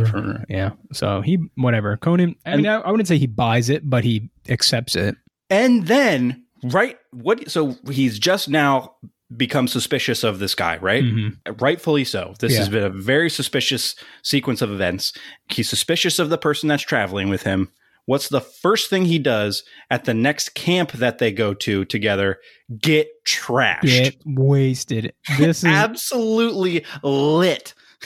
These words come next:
Speaker 1: Yep.
Speaker 2: <laughs> Like, dude, you just, this guy
Speaker 1: Definitely.
Speaker 2: just
Speaker 1: <laughs>
Speaker 2: tried to kill you, and you're not gonna, like, keep your wits about you
Speaker 1: Totally.
Speaker 2: <laughs> around him. You're just gonna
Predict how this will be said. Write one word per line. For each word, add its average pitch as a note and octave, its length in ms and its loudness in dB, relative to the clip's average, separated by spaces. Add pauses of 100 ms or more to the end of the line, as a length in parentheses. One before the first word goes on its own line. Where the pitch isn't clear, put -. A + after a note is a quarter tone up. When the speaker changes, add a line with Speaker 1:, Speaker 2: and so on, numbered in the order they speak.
Speaker 1:
Yep. B2+ 340 4
Speaker 2:
<laughs> E4+ 120 -6
Like, C4+ 240 2
dude, C#4 260 0
you C4 200 2
just, - 420 2
this A#2+ 200 2
guy A#2+ 200 2
Speaker 1:
Definitely. - 60 -2
Speaker 2:
just - 360 0
Speaker 1:
<laughs> - 20 -2
Speaker 2:
tried C#4 260 -2
to B3 100 0
kill B3+ 300 0
you, C#3+ 420 0 (320)
and F3 140 0
you're G#3+ 100 0
not B3+ 240 2
gonna, C#4 180 2
like, A3+ 320 2
keep B3+ 280 0
your G#3+ 140 4
wits A#3+ 260 0
about D3+ 340 0
you C#3 380 0 (320)
Speaker 1:
Totally. A#2 440 2
Speaker 2:
<laughs> - 60 -4
around F#3+ 420 2
him. D#3+ 140 2
You're F3+ 80 -6
just C4 180 -2
gonna F3+ 280 0